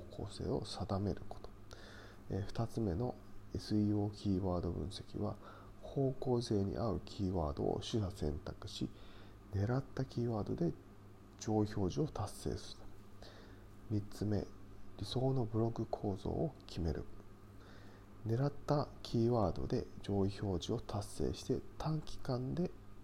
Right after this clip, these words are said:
圧倒的集客ができるウェブサイトを作るため。まあ、このスリーステップが、あ、重要で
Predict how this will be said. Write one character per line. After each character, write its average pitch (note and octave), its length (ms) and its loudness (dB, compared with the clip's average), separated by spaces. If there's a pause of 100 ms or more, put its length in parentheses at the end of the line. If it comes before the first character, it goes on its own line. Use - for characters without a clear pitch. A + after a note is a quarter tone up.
(120)
圧 - 180 -2 (160)
倒 C3+ 200 2
的 B2+ 260 -2
集 A2+ 240 4
客 - 300 -2
が - 80 6
で G3+ 100 -2
き - 140 2
る - 160 4
ウ - 20 0
ェ F3+ 60 0
ブ - 100 -4
サ - 180 0
イ - 60 0 (140)
ト - 80 -6
を D#3 200 -2 (140)
作 - 220 -8
る G#2 80 -6
た A2 100 -6
め。 - 60 -6 (1080)
ま C3+ 60 -2
あ、 - 20 -14 (380)
こ - 120 2
の D3+ 180 4 (1400)
ス - 240 -4
リ C3+ 80 6
ー C3+ 40 4
ス - 100 -2
テ C#3+ 100 4
ッ C#3 40 6
プ - 260 -2
が、 B2+ 240 0
あ、 C#2+ 180 2
重 E2 220 4
要 D2 180 6
で D2+ 160 0